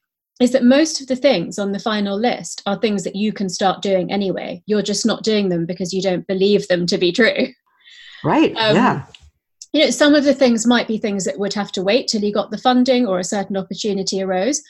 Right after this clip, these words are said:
Speaker 1: but most of them are not. They're just things that you're choosing not to do because, you know, we say these things to ourselves, "I don't have enough money,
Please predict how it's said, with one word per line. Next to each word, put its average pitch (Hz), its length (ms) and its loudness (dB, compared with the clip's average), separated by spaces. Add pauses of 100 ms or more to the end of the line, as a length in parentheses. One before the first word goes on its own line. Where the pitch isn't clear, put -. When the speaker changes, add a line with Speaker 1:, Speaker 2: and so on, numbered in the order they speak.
(140)
Speaker 1:
but 208 140 -4
most 254 400 4
of 254 140 -10
them 285 260 2
are 202 100 -2
not. 196 500 -4
They're 202 160 2
just 208 220 -4
things 202 220 -6
that - 120 -10
you're 190 220 -2
choosing 185 720 -2 (340)
not 208 220 0
to 202 80 -4
do 196 220 2
because, 196 460 -4 (300)
you 262 80 2
know, 202 100 4
we 220 100 0
say 269 240 4
these 208 240 0
things 175 240 -2
to 185 100 -4
ourselves, 175 400 -2
"I 190 80 -2
don't 196 140 -2
have 185 140 -6
enough 185 200 -6
money, 185 320 -4